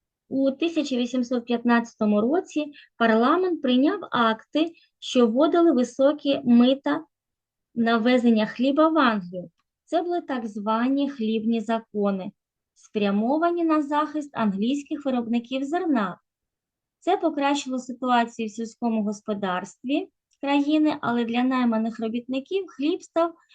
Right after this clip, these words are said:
майже предметом розкоші. Акції протесту, що спалахнули, уряд жорстоко <clears throat> придушував. <clears throat>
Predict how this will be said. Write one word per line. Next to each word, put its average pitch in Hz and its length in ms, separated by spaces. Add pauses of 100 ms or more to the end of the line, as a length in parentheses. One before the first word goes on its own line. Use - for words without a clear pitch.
(140)
майже 262 460
предметом 226 600
розкоші. 208 680 (420)
Акції 220 720
протесту, 277 580
що 247 180
спалахнули, 226 800
уряд 302 300 (200)
жорстоко 247 760 (100)
<clears throat> 254 260
придушував. 202 640 (1160)
<clears throat> 262 720